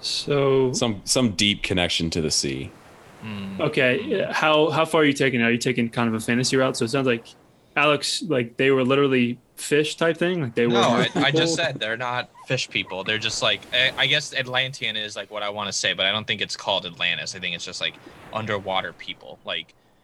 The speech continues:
Speaker 3: maybe,
Speaker 1: Hmm.
Speaker 3: like, underwater natives, I suppose. Like,
Speaker 1: Okay.
Speaker 3: it's not, like,
Speaker 1: Okay.
Speaker 3: no castle, no, no Little Mermaid castle kingdom, but, like,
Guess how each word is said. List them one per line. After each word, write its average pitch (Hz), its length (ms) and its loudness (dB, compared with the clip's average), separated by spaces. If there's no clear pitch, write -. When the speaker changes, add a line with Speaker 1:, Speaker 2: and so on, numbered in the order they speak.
Speaker 3:
maybe, 104 220 -2
Speaker 1:
Hmm. 123 60 -2
Speaker 3:
like, 90 200 -4
underwater 101 520 -6
natives, 85 800 -10
I - 20 -18
suppose. 80 600 -14
Like, 64 160 -16
Speaker 1:
Okay. 120 420 0
Speaker 3:
it's - 100 -8
not, 147 160 2
like, 131 140 2
Speaker 1:
Okay. 120 140 -2
Speaker 3:
no 135 120 2
castle, 120 480 -4
no, 123 240 0
no 135 240 -2
Little 123 220 -4
Mermaid 107 500 -2
castle 101 400 -4
kingdom, 87 540 -14
but, 71 140 -14
like, 82 240 -14